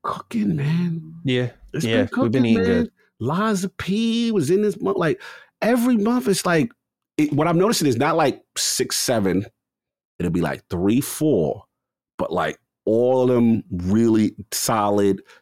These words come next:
Speaker 1: different genres, but solid in each genre kind of energy.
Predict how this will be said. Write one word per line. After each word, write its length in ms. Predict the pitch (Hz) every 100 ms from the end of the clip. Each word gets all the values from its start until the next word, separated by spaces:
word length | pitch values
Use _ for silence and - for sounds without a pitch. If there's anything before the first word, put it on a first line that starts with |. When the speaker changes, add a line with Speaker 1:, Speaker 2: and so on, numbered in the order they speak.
| _
Speaker 1:
different 320 | 104 110 110
genres, 580 | 98 110 104 98 95 95
but 160 | - 92
solid 520 | - - 107 98 95
in 120 | 87
each 220 | 95 87
genre 420 | - 90 87 78 80
kind 240 | 107 87
of 60 | -
energy. 500 | 92 82 80 78